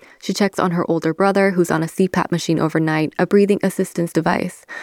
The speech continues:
She prepares her brother's medication, makes breakfast,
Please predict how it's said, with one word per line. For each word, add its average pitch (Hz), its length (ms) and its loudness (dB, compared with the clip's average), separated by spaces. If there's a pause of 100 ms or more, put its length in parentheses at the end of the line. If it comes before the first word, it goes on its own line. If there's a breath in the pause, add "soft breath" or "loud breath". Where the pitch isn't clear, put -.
(100 loud breath)
She - 140 0
prepares 185 400 0
her 190 40 2
brother's 170 360 -2
medication, 196 800 -2
makes 165 240 -4
breakfast, 190 680 -4